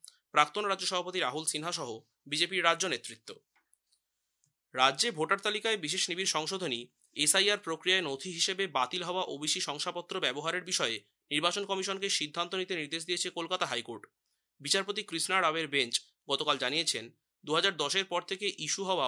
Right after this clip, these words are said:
ওবিসি শংসাপত্র এসআইআর এর নথি হিসেবে গ্রাহ্য হবে কিনা, সেই বিষয়ে সাত দিনের মধ্যে সিদ্ধান্ত নিতে হবে কমিশনকে। একত্রিশে ডিসেম্বরের মধ্যে সিদ্ধান্ত জানাতে হবে মামলাকারীকে।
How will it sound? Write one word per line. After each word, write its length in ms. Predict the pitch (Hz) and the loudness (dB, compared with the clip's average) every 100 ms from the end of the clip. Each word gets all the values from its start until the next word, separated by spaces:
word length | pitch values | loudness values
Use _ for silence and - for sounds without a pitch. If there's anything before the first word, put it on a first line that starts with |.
| - | 0
ওবিসি 320 | 139 165 180 | -6 -6 -6
শংসাপত্র 520 | 170 143 175 175 175 113 110 _ _ _ | -6 -4 -2 -4 -6 -12 -12 _ _ _
এসআইআর 480 | 143 160 202 202 202 | 2 4 4 4 4
এর 120 | 208 | 2
নথি 220 | 185 143 185 | 0 -4 -2
হিসেবে 260 | 175 185 180 | -2 0 0
গ্রাহ্য 280 | 135 131 175 | 0 0 -2
হবে 240 | 135 127 | -2 -4
কিনা, 220 | - 131 101 _ _ _ - | -4 -6 -8 _ _ _ 0
সেই 200 | 160 170 | 2 4
বিষয়ে 280 | 190 202 | 4 4
সাত 220 | 196 147 156 | 2 0 -2
দিনের 200 | 170 185 | -2 -4
মধ্যে 220 | 190 185 196 | -4 -4 -2
সিদ্ধান্ত 360 | 160 151 170 | -2 -4 -6
নিতে 200 | 180 170 | -4 -4
হবে 160 | 170 170 | -2 -2
কমিশনকে। 520 | 170 165 147 110 113 107 _ _ _ _ | -2 -2 -2 -4 -6 -10 _ _ _ _
একত্রিশে 340 | 160 156 180 196 | 0 2 0 0
ডিসেম্বরের 440 | 147 165 170 175 | 0 -2 -2 -2
মধ্যে 160 | 175 175 | -4 -2
সিদ্ধান্ত 340 | - 151 156 156 | -2 -2 -4 -2
জানাতে 320 | 147 151 143 | 0 0 -2
হবে 180 | 175 175 | -6 -2
মামলাকারীকে। 580 | 175 175 120 110 104 | -2 0 -2 -4 -8